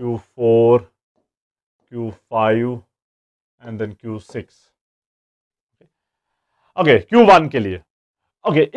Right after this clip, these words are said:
इस, अ, आइसोलेटेड रीजन में क्यू वन, क्यू टू, क्यू थ्री और क्यू फ़ोर आ रहे हैं, तो इनका सम जो है वो ज़ीरो के बराबर, क्यू वन प्लस क्यू टू प्लस क्यू थ्री प्लस क्यू फ़ोर is equal to zero।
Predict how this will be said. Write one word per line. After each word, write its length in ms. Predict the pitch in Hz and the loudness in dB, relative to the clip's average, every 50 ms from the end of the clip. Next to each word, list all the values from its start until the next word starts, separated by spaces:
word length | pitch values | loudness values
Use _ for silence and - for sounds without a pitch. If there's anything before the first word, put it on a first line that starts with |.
| 269 | 2
इस, 240 | 277 269 - - - | 2 2 0 -2 2
अ, 320 | 202 190 190 185 185 190 - | 4 6 8 8 8 6 6
आइसोलेटेड 680 | 170 196 202 202 196 - 220 208 202 196 190 196 190 170 | 4 4 4 4 2 2 2 4 6 4 4 2 0 2
रीजन 300 | 156 143 127 131 120 120 | 2 4 4 2 2 2
में 200 | 131 143 143 - | 2 -2 -2 0
क्यू 260 | - 220 240 240 226 | 2 4 4 6 6
वन, 260 | 220 240 254 247 226 | 6 6 6 4 2
क्यू 300 | - - 214 220 226 226 | -2 -4 -2 0 0 0
टू, 220 | - 240 240 233 | 0 0 -2 -2
क्यू 280 | 185 - 214 220 226 220 | -2 0 0 2 2 2
थ्री 260 | - - 208 233 233 | 0 0 2 2 4
और 220 | 202 185 185 185 - | 4 4 4 4 2
क्यू 200 | - 196 190 165 | 0 0 0 0
फ़ोर 280 | - - 160 147 131 120 | 2 4 4 6 6 8
आ 140 | 110 104 | 6 6
रहे 120 | 104 101 101 | 4 2 -2
हैं, 80 | 107 | -8
तो 140 | - 160 165 | -6 -2 0
इनका 260 | 220 202 202 220 226 | 0 2 4 4 2
सम 260 | 202 - 202 208 214 196 | 4 4 2 0 2 2
जो 100 | 208 214 | 4 4
है 100 | 214 208 | 4 4
वो 80 | 190 | 4
ज़ीरो 260 | 156 139 139 123 120 | 4 4 4 4 2
के 100 | - - | 2 0
बराबर, 360 | 127 123 123 123 120 117 123 120 | 0 2 4 6 4 4 2 -2
क्यू 920 | - _ _ _ _ _ _ _ _ _ _ _ _ _ 190 196 208 208 | -6 _ _ _ _ _ _ _ _ _ _ _ _ _ 0 2 2 4
वन 340 | 185 196 196 196 196 202 185 | 6 6 6 6 4 0 -4
प्लस 360 | - - 185 196 190 190 - | -4 0 2 2 2 2 -2
क्यू 280 | _ - 202 202 202 196 | _ -6 -4 -2 -2 -2
टू 360 | 190 - 202 202 202 202 190 | -4 -4 -4 -2 -2 -2 -2
प्लस 380 | - - 180 185 180 180 - | -4 0 2 2 2 2 0
क्यू 320 | - _ 196 202 202 196 185 | -6 _ -8 -4 -4 -2 -4
थ्री 380 | 190 - 185 208 202 202 208 | -4 -6 -8 -8 -6 -6 -6
प्लस 380 | 202 - 170 160 156 151 156 - _ | -8 -4 -2 -2 -2 -2 -4 -8 _
क्यू 240 | 185 196 202 202 180 | -12 -10 -8 -8 -8
फ़ोर 440 | - _ 190 190 190 190 202 185 | -8 _ 4 6 6 6 6 4
is 240 | - 165 156 139 135 | 0 -4 -6 -4 -4
equal 300 | 147 139 127 - 139 131 | -4 -6 -4 -2 -2 -2
to 100 | 127 131 | 0 -2
zero। 280 | 113 113 113 101 95 | -2 -4 -4 -4 -6